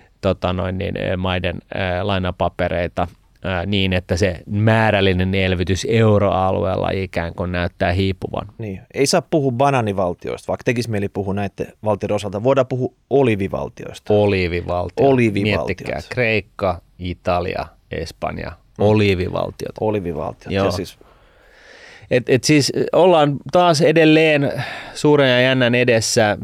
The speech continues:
Speaker 1: Edellisessä jaksossa Sanna Kurronen kuitenkin, eh, toi vähän tällaisia, niin kuin, konkreettisia ehdotuksia sille, että mitä Suomelle pitäisi tehdä.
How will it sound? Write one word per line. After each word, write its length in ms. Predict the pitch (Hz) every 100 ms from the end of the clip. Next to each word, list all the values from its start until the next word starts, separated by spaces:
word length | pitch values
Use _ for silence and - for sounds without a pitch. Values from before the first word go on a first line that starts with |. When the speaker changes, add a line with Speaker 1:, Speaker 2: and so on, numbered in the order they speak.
| 127
Speaker 1:
Edellisessä 560 | 139 135 127 120 - 120
jaksossa 540 | 120 - 113 - 113
Sanna 280 | 123 120 117
Kurronen 440 | 127 131 120 117 110
kuitenkin, 520 | 123 113 107 98 107 - -
eh, 200 | 104 104 -
toi 260 | 120 117 107
vähän 280 | 113 113
tällaisia, 560 | 101 104 98 - 104 101 -
niin 200 | 117 104
kuin, 220 | 113 82 _ - - - - - - - -
konkreettisia 760 | - 196 143 131 123 151 180 175
ehdotuksia 540 | 180 165 147 - 151
sille, 300 | 135 160 147
että 180 | 131 135
mitä 280 | 139 147 139
Suomelle 400 | 139 135 123 113
pitäisi 420 | 113 104 101 -
tehdä. 420 | - 156 135 127